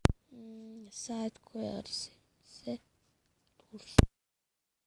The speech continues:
Yok abi. Burada bayağı bir şey var. İşte şunu alacağım abi.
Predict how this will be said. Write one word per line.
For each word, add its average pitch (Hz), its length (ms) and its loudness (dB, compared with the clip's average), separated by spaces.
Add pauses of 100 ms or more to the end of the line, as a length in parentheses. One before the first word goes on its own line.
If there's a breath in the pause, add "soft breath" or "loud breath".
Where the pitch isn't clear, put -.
(560)
Yok 208 220 -14
abi. - 480 -14 (1400)
Burada 233 220 0
bayağı 240 340 -8
bir 247 40 -18
şey 240 340 -8
var. 214 200 -8 (1800)
İşte - 340 -2
şunu - 560 2
alacağım 214 440 -2
abi. 202 120 -8